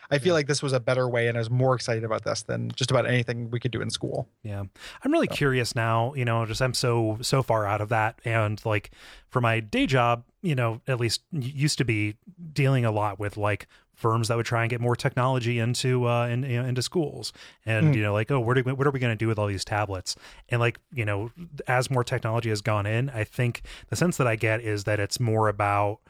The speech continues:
Speaker 2: like, watching videos than about actually interacting with stuff.
Speaker 1: Yeah.
Speaker 2: And, you know, like, i-, somebody who is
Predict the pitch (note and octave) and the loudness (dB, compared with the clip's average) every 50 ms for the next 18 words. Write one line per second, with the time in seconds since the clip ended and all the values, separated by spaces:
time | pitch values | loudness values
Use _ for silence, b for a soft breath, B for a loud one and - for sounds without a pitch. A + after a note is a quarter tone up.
0 | b b b b b A2 A2 G#2 G2+ A2 G#2+ G#2 - - G2+ G2 F2+ F#2+ F#2+ F#2+ | b b b b b -2 -2 0 0 2 2 0 0 -2 -6 -6 -6 -6 -6 -8
1 | G#2+ A2+ A#2 B2+ B2 C3 C#3 - - - _ _ - B2 A2+ A2+ G#2+ G#2 G#2 G2 | -8 -12 -14 -16 -12 -8 -6 -6 -6 -8 _ _ -4 -2 0 2 2 2 2 2
2 | G#2 G#2 G2+ G2 F#2 - - C3 A#2 G2+ G2 G2 F#2+ F#2+ - - D3+ D3+ C#3+ - | 2 2 2 0 -2 -4 -6 -6 -4 -4 -4 -4 -4 -6 -8 -10 -12 -10 -8 -8
3 | - - - - - - - _ _ _ _ _ - D3+ D3 C3 A2+ G2+ G#2 - | -8 -8 -12 -20 -20 -20 -20 _ _ _ _ _ 2 2 4 4 2 0 -4 -8
4 | _ _ _ - A2+ G#2+ G#2+ A2 G#2+ G#2+ G#2+ G#2+ G#2+ G2 - - F#3 C3 A#2 A2+ | _ _ _ 0 2 2 2 2 0 0 0 -2 -2 -2 -4 -2 0 0 2 2
5 | G#2+ G#2+ A2+ - - D3 A#2 - - - C#3+ D3 F3 D3 - - D#3 D3 D3 C#3+ | 0 0 -2 -2 0 0 0 0 -2 -2 -2 -2 -2 -2 -2 0 2 2 2 0
6 | C3 A2 B2 C#3 C3 B2+ A#2 A2+ A2+ A2 G#2+ - | 0 0 0 0 2 2 2 2 0 0 -2 -4